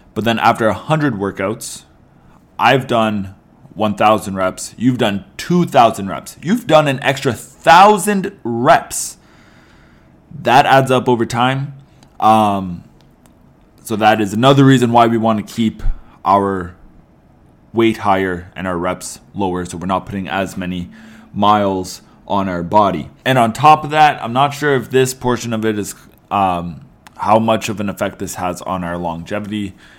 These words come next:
in terms of our joint health, but heavier weight will also result in, um, greater bone density. So what that means, point blank, stronger bones.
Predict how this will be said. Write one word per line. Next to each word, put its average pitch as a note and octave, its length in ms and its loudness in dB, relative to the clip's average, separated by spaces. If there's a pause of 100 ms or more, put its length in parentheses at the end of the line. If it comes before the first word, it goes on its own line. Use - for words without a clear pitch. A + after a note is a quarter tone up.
(120)
in F2 160 -6
terms F2+ 220 -8
of E2 120 -10
our E2+ 100 -8
joint C3 360 -2
health, F2+ 440 -6 (520)
but G2+ 580 4
heavier A#2 360 0
weight G#2+ 160 0
will F#2+ 180 -4
also G#2+ 680 -2 (580)
result F#2+ 640 -2 (160)
in, F#2 540 -4 (220)
um, E2 540 -8
greater G2+ 240 -2
bone F#2+ 240 -6
density. D#2+ 440 -12 (260)
So E2+ 360 -6
what E2 260 -10
that C3 140 4
means, C3+ 400 -2 (580)
point A2+ 200 -4
blank, F#2+ 340 -8
stronger C3+ 300 2
bones. F#2+ 400 -2